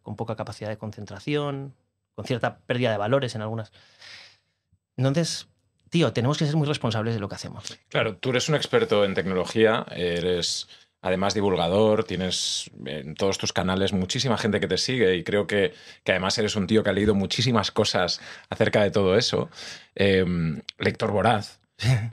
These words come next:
Speaker 1: Me gusta
Speaker 2: Em,
Speaker 1: mucho leer.
Speaker 2: me, me gustaría saber cuál es tu, tu opinión acerca de todos estos cambios que están,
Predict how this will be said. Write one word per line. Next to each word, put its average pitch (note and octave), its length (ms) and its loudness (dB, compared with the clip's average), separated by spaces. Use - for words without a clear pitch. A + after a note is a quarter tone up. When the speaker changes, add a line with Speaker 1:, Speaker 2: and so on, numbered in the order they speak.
Speaker 1:
Me G2+ 140 6
gusta G2+ 180 4
Speaker 2:
Em, F#2 80 0
Speaker 1:
mucho B2+ 180 2
leer. A#2+ 140 -4
Speaker 2:
me, A2 420 4
me A2+ 160 4
gustaría A2 420 2
saber D3+ 300 0
cuál C3 220 2
es C#3 120 -4
tu, D#3 260 0
tu - 160 0
opinión G#2+ 600 0
acerca A#2 300 0
de C3 80 4
todos B2 200 2
estos B2 300 -2
cambios A2+ 360 4
que - 80 -2
están, G#2+ 360 -2